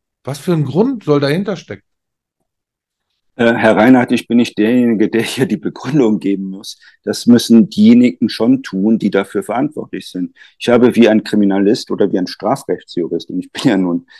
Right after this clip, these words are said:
Speaker 2: Jurist, ich habe im Grunde genommen nur die Mosaiksteine zusammengetragen. Und aus meiner Sicht reicht das schon für eine Vernehmung aus. Ja, man sollte mal diese Leute fragen, warum sie es tun. Einige Hinweise geben sie ja. Schauen Sie sich doch nur mal diese Tweets an von,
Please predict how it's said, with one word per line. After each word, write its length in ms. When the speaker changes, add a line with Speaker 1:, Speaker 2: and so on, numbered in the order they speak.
Speaker 2:
Jurist, 400
ich 140
habe 180
im 140
Grunde 260
genommen 300
nur 320
die 140
Mosaiksteine 840
zusammengetragen. 1080
Und 100
aus 140
meiner 240
Sicht 380
reicht 280
das 140
schon 220
für 100
eine 160
Vernehmung 680
aus. 400
Ja, 180
man 200
sollte 420
mal 220
diese 340
Leute 400
fragen, 460
warum 260
sie 80
es 140
tun. 340
Einige 360
Hinweise 540
geben 300
sie 160
ja. 200
Schauen 260
Sie 60
sich 100
doch 160
nur 140
mal 180
diese 280
Tweets 440
an 240
von, 460